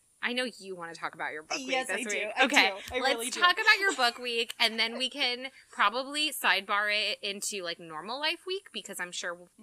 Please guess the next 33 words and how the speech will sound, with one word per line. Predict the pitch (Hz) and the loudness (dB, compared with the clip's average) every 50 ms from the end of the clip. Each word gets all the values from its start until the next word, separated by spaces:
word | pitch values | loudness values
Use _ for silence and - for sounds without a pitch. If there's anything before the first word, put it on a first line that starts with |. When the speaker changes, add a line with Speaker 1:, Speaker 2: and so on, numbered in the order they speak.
| 214 | -8
Speaker 1:
that | 208 180 185 214 202 | -6 -6 -6 -6 -8
stuff | - 190 196 196 | -10 -10 -10 -12
will | 180 | -14
Speaker 2:
Mm. | - | -16
Speaker 1:
come | - 185 170 | -14 -12 -12
up. | 170 160 - _ _ | -12 -12 -14 _ _
You're | 196 190 | -12 -12
like, | 185 180 - | -12 -12 -14
"No." | 151 143 139 131 131 131 139 156 - _ _ _ _ _ _ _ _ _ - - - _ - | -14 -12 -12 -12 -12 -12 -14 -18 -20 _ _ _ _ _ _ _ _ _ -20 -20 -16 _ -6
Speaker 2:
I | 262 | -4
mean, | 311 370 349 | -4 -2 -4
we | 339 302 269 | -4 -6 -8
can. | - - 233 233 214 196 190 190 208 | -8 -8 -8 -6 -6 -8 -10 -10 -6
What | - 254 269 | -2 0 2
I | 269 285 285 302 311 - - _ - | 2 4 2 2 0 -2 -6 _ -8
am | 233 240 254 240 240 | -8 -8 -8 -8 -10
really | 226 220 226 226 233 233 | -10 -10 -10 -10 -12 -12
proud | - - 233 220 214 208 214 214 220 220 208 208 214 | -12 -12 -10 -8 -6 -6 -6 -6 -8 -10 -14 -12 -10
that | 214 202 190 - 214 | -10 -8 -10 -10 -12
my | 214 208 196 | -12 -12 -12
mom | 202 208 190 185 185 190 | -12 -12 -12 -12 -12 -12
life | 202 202 202 196 - | -12 -14 -14 -14 -16
week | 214 190 - | -20 -20 -20
consisted | - 214 208 - 202 - - 233 226 | -20 -20 -18 -16 -16 -16 -14 -10 -8
of, | 226 220 233 226 214 | -8 -6 -8 -8 -10
uh, | - - 208 202 202 196 - - | -10 -8 -8 -8 -8 -10 -12 -12
is | 226 214 208 190 - - | -12 -12 -10 -12 -16 -18
these | 220 220 214 208 190 | -18 -18 -18 -18 -18
little | 202 202 202 202 _ _ 233 | -18 -18 -18 -20 _ _ -16
pierogies, | 254 202 196 190 196 208 226 262 285 311 - - - | -16 -14 -16 -16 -16 -14 -10 -10 -8 -8 -8 -10 -10
which | 226 220 - - - | -10 -12 -12 -8 -6
also | 214 214 220 - 269 254 | -6 -6 -6 -6 -8 -10
find, | - - 285 294 294 294 311 311 302 320 311 | -8 -8 -6 -6 -6 -6 -8 -10 -12 -14 -18